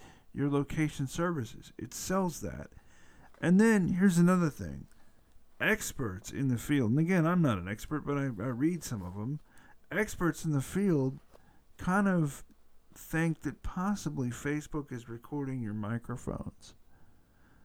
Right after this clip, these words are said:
Now, that sounds crazy, and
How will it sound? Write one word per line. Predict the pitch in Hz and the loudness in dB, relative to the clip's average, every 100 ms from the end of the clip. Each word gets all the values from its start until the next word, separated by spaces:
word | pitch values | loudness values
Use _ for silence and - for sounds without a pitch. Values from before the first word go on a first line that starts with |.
| - | -2
Now, | 165 190 185 175 - | 6 8 8 6 0
that | - 156 202 262 240 - - | -8 0 6 8 6 2 -8
sounds | - - 214 190 165 143 131 | -4 2 4 6 6 4 2
crazy, | - - 190 185 147 107 60 73 - | -4 -2 2 4 2 0 -10 -14 -10
and | 107 175 170 | -4 0 0